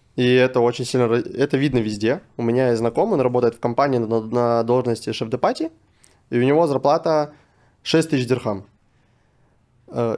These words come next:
индус будет получать четыре тысячи дирхам. Это разница в полтора раза. А француз к ним недавно приехал, он зарабатывает тринадцать тысяч дирхам, плюс ему оплачивают жильё. Причём, что работа выполняет одну и ту же. То есть, как бы, это есть везде.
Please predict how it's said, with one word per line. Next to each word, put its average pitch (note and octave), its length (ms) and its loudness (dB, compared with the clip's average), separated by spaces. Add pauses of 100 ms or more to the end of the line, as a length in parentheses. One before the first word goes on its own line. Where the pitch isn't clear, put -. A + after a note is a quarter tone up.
индус D3+ 520 2
будет D#3 240 0
получать C3+ 360 2
четыре B2 260 0
тысячи A2+ 240 -6
дирхам. G2+ 480 -4
Это A#2+ 220 0
разница A#2 300 0
в - 60 -20
полтора A2+ 340 0
раза. G2+ 340 -6
А A#2 760 -2
француз C#3+ 360 -2
к - 60 -6
ним A3+ 100 0
недавно A#3 320 2
приехал, A3 360 0
он D#3+ 120 2
зарабатывает C3 500 0
тринадцать C3+ 400 0
тысяч A2 160 -4
дирхам, A2+ 320 0
плюс D#3 240 -4
ему C3+ 160 0
оплачивают A#2+ 460 -2
жильё. G#2+ 260 -4
Причём, - 280 -4
что - 160 -2
работа C3 260 0
выполняет B2 300 -2
одну A#2 140 -2
и A2+ 60 -2
ту - 140 -8
же. - 100 -18
То - 80 -4
есть, A2 160 -6
как B2 80 -8
бы, A2 80 -6
это B2+ 220 -2
есть B2 160 0
везде. G#2 260 -4